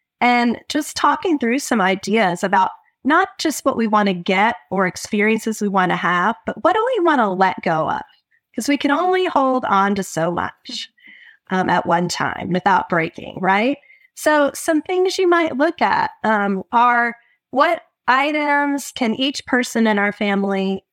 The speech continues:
give away to somebody before December even gets here, before Christmas gets here? Um, what's at least one thing that we can take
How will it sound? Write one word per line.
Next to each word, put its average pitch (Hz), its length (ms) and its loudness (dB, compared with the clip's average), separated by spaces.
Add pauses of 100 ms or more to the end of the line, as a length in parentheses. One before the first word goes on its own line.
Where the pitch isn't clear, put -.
give 196 220 0
away 226 640 0
to 190 160 -6
somebody - 680 -4 (640)
before 247 640 0
December 262 520 0
even 262 260 0
gets - 240 -4
here, - 240 -4
before 208 380 -2
Christmas - 520 -6
gets - 280 -12
here? - 360 -12 (600)
Um, 226 520 2
what's 330 260 0
at 277 160 -2
least 302 380 -4
one 254 220 2
thing 254 320 0
that 220 120 -2
we 233 140 0
can 208 200 -2
take 247 320 -2